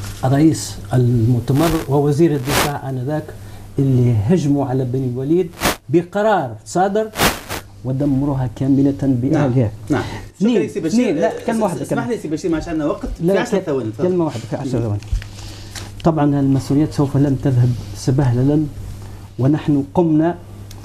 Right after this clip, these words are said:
Speaker 1: بقضايا وسنقوم بقضايا أخرى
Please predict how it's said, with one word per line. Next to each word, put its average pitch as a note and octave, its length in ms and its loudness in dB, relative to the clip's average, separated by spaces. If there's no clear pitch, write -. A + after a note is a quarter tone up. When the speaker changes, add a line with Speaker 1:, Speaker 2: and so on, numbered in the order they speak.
Speaker 1:
بقضايا F3 720 0
وسنقوم D3+ 840 0
بقضايا F3+ 560 2
أخرى F#3+ 340 0